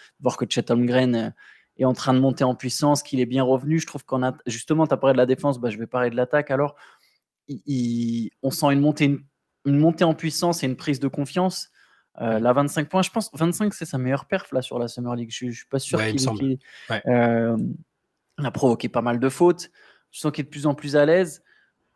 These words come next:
Speaker 1: La même chose peut, voilà, je peux dire exactement la même chose sur Ousmane Dieng, d'ailleurs,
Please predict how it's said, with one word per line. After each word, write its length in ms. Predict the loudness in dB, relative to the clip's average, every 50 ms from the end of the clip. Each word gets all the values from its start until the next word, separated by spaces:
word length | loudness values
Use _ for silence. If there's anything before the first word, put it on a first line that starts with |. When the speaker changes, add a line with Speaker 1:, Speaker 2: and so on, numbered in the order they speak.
| _ _ _ _ -12 -12 -12 _ _ 2
Speaker 1:
La 180 | 6 6 6
même 160 | 6 6 4 4
chose 300 | 2 2 0 0 0 -2
peut, 840 | -6 -4 0 0 2 2 2 2 0 0 2 0 0 0 -2 -6 -8 -6
voilà, 180 | -2 -2 -2
je 100 | -2 -2
peux 120 | -6 -6 -4
dire 140 | -2 -2
exactement 380 | -2 0 -2 -4 -2 -2 -2 -2
la 40 | -2
même 80 | -2
chose 160 | -4 -6 -8 -8
sur 160 | -8 -10 -10
Ousmane 320 | -10 -8 -8 -8 -6 -6
Dieng, 220 | -6 -6 -6 -6 -4
d'ailleurs, 420 | -4 -2 -2 -4 -4 -6 _